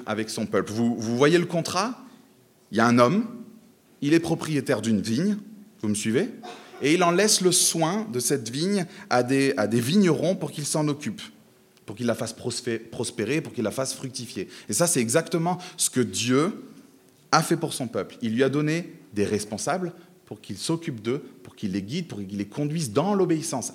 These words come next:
à Dieu. Il a pris soin de son peuple. Continuons la, la lecture au verset dix. Donc le moment venu,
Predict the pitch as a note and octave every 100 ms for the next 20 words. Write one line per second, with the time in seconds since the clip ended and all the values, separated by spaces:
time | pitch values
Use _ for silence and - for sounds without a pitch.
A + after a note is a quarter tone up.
0 | - F3+ C3 A2+ G2 - - _ _ _
1 | _ _ _ _ _ _ _ _ - F#2+
2 | B2 C#3+ D3+ D3+ C#3 C3 A#2 G#2 - B2+
3 | D3+ D3 B2 F#2 - - G2+ G#2+ B2 A#2+
4 | E3+ D3 A2 - A2 A#2 G3+ - - -
5 | _ _ _ _ _ _ - - A2 A2+
6 | A#2 A#2 A2 F2 C3 G3+